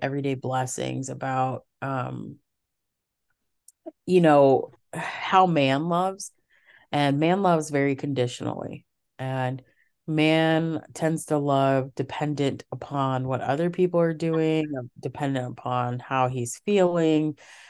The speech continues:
Um, and so it's very conditional to the atmosphere, the people around, and all these things. Um, but then he talked about, like, unconditional love and what unconditional love means. And, and it means the opposite. It means to be,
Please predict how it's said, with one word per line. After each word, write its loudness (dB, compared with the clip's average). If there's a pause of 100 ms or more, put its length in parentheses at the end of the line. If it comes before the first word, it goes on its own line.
(120)
Um, 2
and -2
so 2
it's -2
very 2
conditional 0
to -2 (360)
the 0
atmosphere, 0
the -4
people -4
around, 2
and -6
all -4
these -8
things. -2 (540)
Um, 0 (240)
but 2
then 6
he 0
talked 2
about, 6
like, -2 (960)
unconditional 0
love -4 (160)
and -4
what 0
unconditional -2
love -2
means. -4
And, -8
and -8
it -4
means -4
the -10
opposite. -8
It -18
means -8
to -10
be, -4